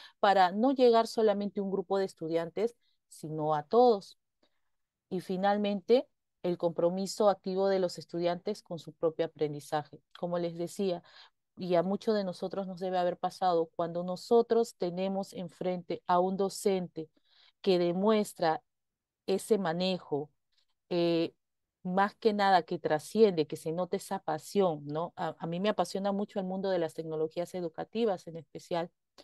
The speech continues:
Al ser ingeniera de sistemas y estar vinculada con la parte tecnológica y al tener la maestría en educación, pues siempre he buscado justamente conectar estos dos aspectos importantes. Entonces, cuando somos capaces de transmitir esa pasión que poseemos,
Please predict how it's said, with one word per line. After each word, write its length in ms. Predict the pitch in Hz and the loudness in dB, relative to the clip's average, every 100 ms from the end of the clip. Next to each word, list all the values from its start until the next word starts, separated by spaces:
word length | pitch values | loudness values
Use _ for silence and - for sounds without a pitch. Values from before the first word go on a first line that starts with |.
| _ _ _ - | _ _ _ -6
Al 180 | 170 | -4
ser 160 | - 180 | 0 -2
ingeniera 480 | 190 202 180 185 185 | -2 -4 0 4 4
de 80 | 180 | 2
sistemas 640 | 170 - 185 185 190 190 | -4 -6 -4 -2 -2 -4
y 60 | - | -8
estar 260 | 170 170 175 | -6 -4 -4
vinculada 480 | 180 175 175 175 | -4 -2 2 2
con 120 | 175 175 | 0 -4
la 100 | 160 | -4
parte 280 | 165 160 | -6 -6
tecnológica 840 | 180 190 175 170 180 175 175 - 185 | -6 -6 -4 -2 -2 -4 -6 0 2
y 80 | 175 | 2
al 140 | 151 | -2
tener 260 | 151 156 160 | -2 -2 -2
la 120 | 175 | -2
maestría 360 | 175 165 - 165 | -4 -6 -6 -6
en 80 | |
educación, 520 | 170 170 170 156 175 175 | -4 -6 -8 -8 -8 -8
pues 180 | 180 | -10
siempre 240 | - 180 196 | -10 -6 -4
he 20 | |
buscado 520 | 196 185 - 185 185 | -4 -6 -4 0 0
justamente 560 | 185 185 180 175 175 185 | -4 -10 -8 -8 -8 -8
conectar 480 | 180 170 156 170 180 | -8 -8 -4 -4 -4
estos 260 | - 180 | -6 -12
dos 200 | 165 151 | -12 -14
aspectos 520 | 175 - 165 - 175 - | -14 -12 -16 -14 -18 -14
importantes. 640 | - 156 - 151 147 - _ _ _ - - - | -8 -8 -6 -8 -8 -14 _ _ _ -20 -20 -14
Entonces, 380 | 175 190 185 240 | -10 -4 0 2
cuando 260 | 202 180 | 2 -2
somos 280 | 175 240 269 | 0 0 0
capaces 480 | - 214 208 - 226 | 0 0 0 0 2
de 140 | 220 | 2
transmitir 640 | - 185 170 165 160 190 190 | 2 0 0 -2 -6 -2 0
esa 220 | 190 196 | 0 -4
pasión 340 | 175 165 175 | -4 -6 -8
que 140 | 175 190 | -8 -8
poseemos, 680 | 180 170 - 175 185 196 | -4 -4 -4 -6 -6 -10